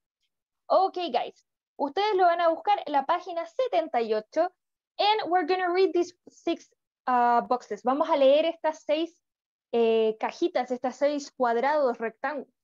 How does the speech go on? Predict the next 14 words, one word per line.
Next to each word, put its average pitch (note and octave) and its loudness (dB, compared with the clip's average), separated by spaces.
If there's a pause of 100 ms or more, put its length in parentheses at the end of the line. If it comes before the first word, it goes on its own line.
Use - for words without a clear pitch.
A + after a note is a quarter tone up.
No F#3+ -14
son G#3 -4
cuadrados, F#3 -2
son B3 0
rectángulos, C4 -2
¿ok? G#3 -12
Que - -10
están E4+ -2
describiendo, E4 -2
¿cierto? E4+ -2
A C#4 2
la D4 2
bee, A#3 0 (540)
¿ok? G#3 -2